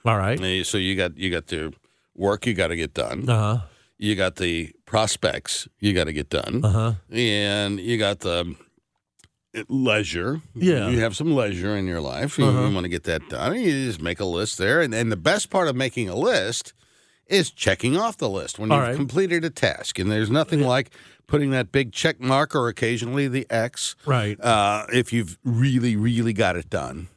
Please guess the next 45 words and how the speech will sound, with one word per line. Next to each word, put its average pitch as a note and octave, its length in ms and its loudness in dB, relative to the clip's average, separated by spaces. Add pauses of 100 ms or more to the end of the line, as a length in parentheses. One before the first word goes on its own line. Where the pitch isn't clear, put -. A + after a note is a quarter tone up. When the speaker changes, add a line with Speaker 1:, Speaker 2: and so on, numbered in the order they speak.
(100)
Speaker 1:
Now, C#3 340 0 (380)
what D#3 240 2
about C#3+ 440 2
when C3 140 0
you C3 60 0
go B2+ 160 2
to B2 60 0
the A#2+ 80 -2
grocery A#2+ 380 0
store? G2+ 300 -4
Do F2+ 100 -4
you B2 280 2
usually B2+ 400 0
have C3 100 0
a A#2 60 -2
list, C#3+ 380 0
or C#3 40 0
do B2 80 0
you B2+ 100 0
kinda B2+ 280 0
have B2 200 2
it B2 40 -2
in A#2+ 100 0
your A#2 160 0
head A#2 240 0
what A2 140 0
I'm A2 100 -2
gonna G#2 140 -2
get? F#2+ 320 -2
Speaker 2:
Well, F#2+ 320 2 (120)
I F#2 120 -4
go F2 120 -2
both E2+ 280 -6
ways. C2+ 340 -6 (180)
Speaker 1:
Uh, F#2+ 220 -10
well, G2+ 460 -4 (240)
enough G#2+ 180 -2
Speaker 2:
Uh, - 40 -6
Speaker 1:
said. A#2 380 -2
Speaker 2:
yeah. D#2+ 260 -4 (200)
And, F2+ 300 -4
and F2+ 180 -4
so, G2 640 0 (240)
um, E2+ 600 -2 (1040)
oftentimes, G2+ 880 -2